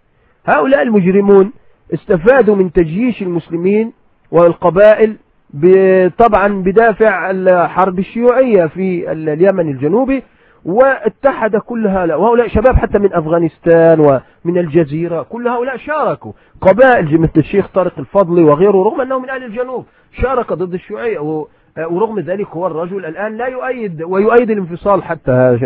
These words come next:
وشيخ من، من مشايخ الأمير من أمراء ال-، القبائل يعني.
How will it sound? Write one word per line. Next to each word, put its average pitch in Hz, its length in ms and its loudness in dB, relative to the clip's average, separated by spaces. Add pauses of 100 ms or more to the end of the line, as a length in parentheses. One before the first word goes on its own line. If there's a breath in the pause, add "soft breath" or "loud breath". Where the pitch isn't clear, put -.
(200)
وشيخ 131 460 0
من، 139 260 -4 (360 soft breath)
من 127 260 -8
مشايخ 143 360 -6
الأمير 135 460 -6
من 139 120 -6
أمراء 131 320 -6
ال-، 110 280 -14 (360)
القبائل 120 500 -4
يعني. 101 160 -12